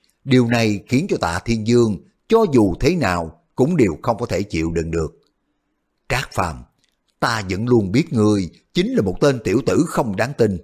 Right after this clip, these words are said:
Thế nhưng là nam nhân, bất luận tốt hay là xấu,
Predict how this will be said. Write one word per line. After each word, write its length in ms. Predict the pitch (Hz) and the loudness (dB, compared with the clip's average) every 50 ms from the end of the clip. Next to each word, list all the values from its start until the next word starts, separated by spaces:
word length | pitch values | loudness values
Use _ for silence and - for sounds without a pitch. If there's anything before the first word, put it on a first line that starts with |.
| - _ _ _ _ _ _ _ _ _ - | -12 _ _ _ _ _ _ _ _ _ -2
Thế 200 | 123 127 143 165 | 0 0 2 2
nhưng 360 | 160 139 131 117 110 104 98 90 | 2 0 0 0 0 -4 -8 -8
là 240 | 92 95 90 80 | -8 -6 -6 -6
nam 320 | 71 80 101 113 110 113 120 | -6 -4 -4 -4 -2 -2 -2
nhân, 320 | 120 117 117 123 113 87 - _ _ _ _ - | -2 -2 -2 -2 -6 -8 -12 _ _ _ _ -2
bất 140 | 220 233 233 233 - | -2 -2 -2 -2 -2
luận 360 | 127 104 98 98 98 107 131 - - _ _ - | 2 2 2 2 0 -4 -6 -10 -14 _ _ 2
tốt 260 | 180 185 226 - - - | 2 2 2 2 -2 -4
hay 100 | 135 120 | -4 -2
là 120 | 95 80 | -4 -4
xấu, 400 | - - 110 123 170 226 254 254 | -4 -2 0 0 2 0 -2 -4